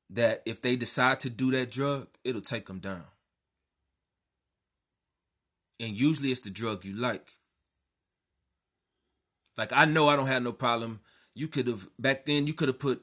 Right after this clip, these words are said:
you can, like, I can say, I didn't, you, you know, you could have put weed in front of me and all that. And I would have just been like, "So what? You can leave that," you know. But there was a time in my life where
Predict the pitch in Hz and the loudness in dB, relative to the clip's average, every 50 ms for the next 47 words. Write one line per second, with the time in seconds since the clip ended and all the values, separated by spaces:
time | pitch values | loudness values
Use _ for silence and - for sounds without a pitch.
0 | - _ - 147 165 - 151 120 117 - - _ _ 107 113 110 104 - - _ | -10 _ -8 -8 -4 -4 -4 -4 -4 -8 -14 _ _ -4 -2 -2 -2 -4 -10 _
1 | _ _ _ _ _ _ _ _ _ _ _ _ _ _ _ _ _ _ _ _ | _ _ _ _ _ _ _ _ _ _ _ _ _ _ _ _ _ _ _ _
2 | _ _ _ 120 - - - 143 147 - - 120 - - 143 - - 131 135 127 | _ _ _ -20 -20 -8 -4 -4 -4 -2 -2 -2 0 0 0 -2 0 -2 0 0
3 | 127 123 117 110 98 - _ 120 117 117 - - 123 127 117 110 113 117 156 160 | 0 -2 -2 -4 -6 -10 _ -8 -8 -6 -6 -4 -4 -2 -2 -2 -4 -6 -4 -4
4 | 180 151 131 - - 135 123 - - 110 104 123 139 139 135 127 117 110 - - | 0 0 0 0 0 0 0 -2 -6 -6 -2 0 2 2 2 2 0 -2 -6 -8
5 | 120 113 110 107 110 107 107 104 113 113 110 107 104 107 101 92 67 - _ _ | -8 -8 -6 -8 -8 -6 -4 -2 -2 0 0 -2 -2 -4 -4 -6 -6 -10 _ _
6 | _ _ _ _ _ _ _ _ _ _ _ - 110 113 120 131 131 127 120 113 | _ _ _ _ _ _ _ _ _ _ _ -8 0 4 4 4 6 4 2 0
7 | 101 - 117 113 101 - 87 104 110 110 110 107 107 104 101 95 - - 113 117 | 0 -2 -2 -2 -2 -4 -4 -6 -6 -6 -2 0 0 0 0 0 -2 -4 -2 -4
8 | 120 120 123 113 - - - _ _ _ _ 104 - 113 104 110 123 123 113 113 | -4 -4 -4 -4 -6 -8 -14 _ _ _ _ -16 -12 -10 -6 -4 -4 -2 -2 -2
9 | 120 110 82 87 - 107 104 101 98 95 92 87 - _ _ _ _ _ _ _ | -4 -4 -6 -8 -8 -8 -6 -6 -8 -10 -12 -14 -20 _ _ _ _ _ _ _
10 | _ _ _ _ _ _ _ _ _ _ _ _ _ _ _ _ _ _ _ 98 | _ _ _ _ _ _ _ _ _ _ _ _ _ _ _ _ _ _ _ -16
11 | 98 - 123 123 123 107 117 - - 139 127 123 123 120 123 123 120 120 127 127 | -6 -2 -2 0 0 -2 2 2 2 2 2 0 0 0 0 0 0 2 2 0
12 | 120 - - 120 120 117 113 110 107 101 | 0 0 -4 -4 -2 -2 -2 -4 -8 -12